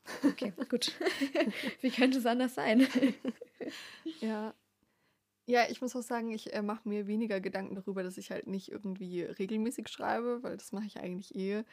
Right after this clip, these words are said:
Speaker 2: sondern eher, dass ich halt, weil das hab ich auch schon öfter mal erzählt, dass ich mir halt eigentlich keine Wortziele stecke, sondern einfach so Zeitspannen, in denen ich halt schreibe.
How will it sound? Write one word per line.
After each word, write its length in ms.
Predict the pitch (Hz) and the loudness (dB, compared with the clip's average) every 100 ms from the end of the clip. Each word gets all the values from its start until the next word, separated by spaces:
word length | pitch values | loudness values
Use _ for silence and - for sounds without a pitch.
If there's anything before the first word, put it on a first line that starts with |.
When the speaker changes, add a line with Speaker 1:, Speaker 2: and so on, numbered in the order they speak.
| - - | -18 -10
Speaker 2:
sondern 280 | - 208 175 | -2 -2 0
eher, 140 | 185 | 0
dass 160 | 196 202 | 0 -4
ich 140 | 196 | -4
halt, 300 | 196 190 190 - _ | 0 2 0 -8 _
weil 240 | 190 190 - | -2 -2 -4
das 140 | - - - | -14 -14 -6
hab 120 | 196 | -4
ich 140 | 202 | -4
auch 80 | 180 | -6
schon 160 | - - | -6 -8
öfter 180 | 190 190 | -6 -4
mal 120 | 185 | -4
erzählt, 260 | 180 202 190 | -6 -4 -4
dass 140 | 185 | -4
ich 120 | 190 | -6
mir 100 | 196 190 | -6 -6
halt 100 | - | -6
eigentlich 220 | 185 185 | -6 -6
keine 220 | 190 180 | -6 -4
Wortziele 460 | 156 202 - 165 170 | -4 -4 -4 -6 -6
stecke, 400 | - 190 - 185 | -6 -8 -6 -6
sondern 480 | 175 165 165 180 185 _ _ - | -6 -8 -6 -6 -8 _ _ -12
einfach 200 | 185 202 | -10 -10
so 400 | 180 180 180 - _ _ - | -6 -6 -6 -8 _ _ -8
Zeitspannen, 920 | 202 180 185 214 - - - 190 208 | -4 -2 -2 -4 -12 -10 -4 -2 -2
in 100 | 202 | -4
denen 180 | 196 196 | -6 -6
ich 120 | 214 | -6
halt 120 | 208 - | -8 -8
schreibe. 560 | - 185 208 226 254 | -2 -2 -2 -4 -6